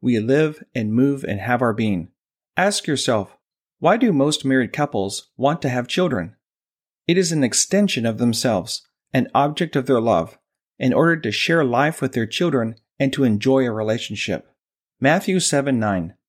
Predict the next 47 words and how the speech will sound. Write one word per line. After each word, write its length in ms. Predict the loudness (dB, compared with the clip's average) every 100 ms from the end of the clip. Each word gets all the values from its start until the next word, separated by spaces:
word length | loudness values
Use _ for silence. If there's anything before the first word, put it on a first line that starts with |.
| _ _ _
Jesus 380 | 0 2 2 2
said, 200 | 0 2
"Which 240 | 0 0
of 160 | 0 2
you, 160 | 2 2
if 160 | 0
his 200 | -2 0
son 240 | 0 0 0
asks 300 | -2 0 -2
for 160 | -4
bread, 460 | 0 0 2 0 -6
will 120 | -8 -2
give 180 | -2
him 100 | 0
a 40 | -2
stone? 480 | -2 0 0 -4 -8 _ _ _ _
Or 80 | 0
if 60 |
he 160 | 0 2
asks 340 | 2 0 -2
for 200 | -4 -2
a 60 | -2
fish, 500 | 0 0 0 -2 -8 -6
will 120 | -2
give 160 | 0
him 120 | 0 0
a 60 |
snake? 480 | 0 0 -2 -4 -16 _ _ _ _ _
If 200 | -2 0
you 200 | 2 2
then, 320 | 2 0 0
though 140 | 0 0
you 200 | 2 4
are 120 | 2
evil, 560 | 2 0 0 -2 -4 -10 _ _ _
know 200 | 0 2
how 200 | 2 0
to 100 | 0
give 360 | 0 0 0 0
good 220 | 0 0
gifts 280 | -2 -2 -4
to 160 | -8
your 160 | -2 -2
children, 520 | -2 -2 -2 -2 -6 -14 _ _ _ _
how 180 | 0 2
much 300 | 2 0 -2
more 420 | 0 2 0 -4